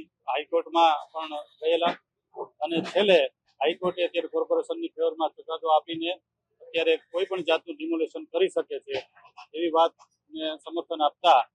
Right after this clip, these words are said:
કોર્પોરેશનની ટીમ આજે બાર જેટલા જે સી બી, દસ, ત્રણ જેટલા હિટાચી અને અન્ય મશીનરી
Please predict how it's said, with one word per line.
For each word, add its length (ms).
કોર્પોરેશનની 720
ટીમ 280
આજે 240
બાર 240
જેટલા 360
જે 160
સી 160
બી, 260
દસ, 260
ત્રણ 200
જેટલા 320
હિટાચી 500
અને 220
અન્ય 380
મશીનરી 600